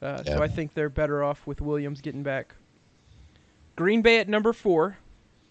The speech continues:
Speaker 1: Seattle at number five.
Speaker 2: Really?
Speaker 1: What about Will Disley?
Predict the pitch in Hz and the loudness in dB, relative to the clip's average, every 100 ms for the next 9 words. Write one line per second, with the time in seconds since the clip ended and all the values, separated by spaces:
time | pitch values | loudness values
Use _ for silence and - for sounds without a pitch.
0 | _ _ _ - - - - - - - | _ _ _ -20 -20 -16 -14 -14 -14 -16
1 | - - - - _ _ - - 175 175 | -18 -20 -20 -20 _ _ -20 -8 2 4
2 | 190 220 208 202 202 214 175 151 139 139 | 6 4 0 -2 -2 -2 2 2 0 -4
3 | - - - _ - - 139 73 - - | -20 -20 -20 _ -14 4 4 4 -4 -6
4 | - - - - - - - - _ _ | -6 -8 -10 -14 -14 -14 -16 -18 _ _
5 | _ _ _ _ - 156 302 392 214 165 | _ _ _ _ -2 2 4 6 4 6
6 | 214 208 127 160 190 165 139 131 | 8 8 4 -2 -2 -2 -6 -6